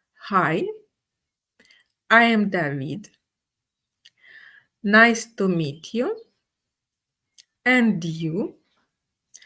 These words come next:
Are you here on holiday? No, I am not. I am here to study.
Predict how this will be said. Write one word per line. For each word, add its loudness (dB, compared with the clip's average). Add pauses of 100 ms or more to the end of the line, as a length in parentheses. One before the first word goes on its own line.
(560)
Are 4
you 2
here -4
on -2
holiday? -2 (1160)
No, 0 (1000)
I 2
am 2
not. -8 (1700)
I 2
am 0
here 0
to -6
study. -8